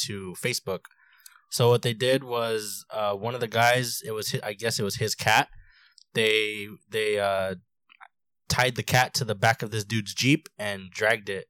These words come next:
like, we're torturing the cat. And at the end of the video, they kill the cat with a rock. And then this dude posted a picture of himself with his dead cat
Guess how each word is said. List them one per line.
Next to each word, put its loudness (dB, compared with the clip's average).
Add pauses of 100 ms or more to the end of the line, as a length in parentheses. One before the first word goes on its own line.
like, -12 (240)
we're -10
torturing -4
the -12
cat. -2 (580)
And -8
at -2
the -2
end 2
of 0
the 0
video, 0
they -2
kill 0
the 0
cat 2
with -6
a -2
rock. 2 (480)
And -2
then -2
this -2
dude -4
posted 0
a -4
picture -2
of -6
himself -2
with -4
his -8
dead -2
cat 4